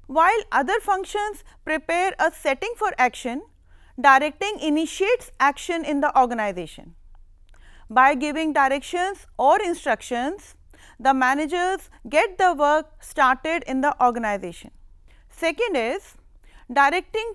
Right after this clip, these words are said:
takes place at every level of management. Every manager,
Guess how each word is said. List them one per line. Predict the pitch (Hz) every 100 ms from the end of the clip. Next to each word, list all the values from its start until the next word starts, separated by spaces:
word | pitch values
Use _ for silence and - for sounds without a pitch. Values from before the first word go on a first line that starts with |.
| -
takes | 359 427 -
place | 311 302 330
at | 330 294
every | - 285 285 349 359
level | 285 269 277 311 311 -
of | 254 285
management. | - 262 247 226 - 196 - - _ - _ - - -
Every | 339 440 392
manager, | 370 277 214 185 165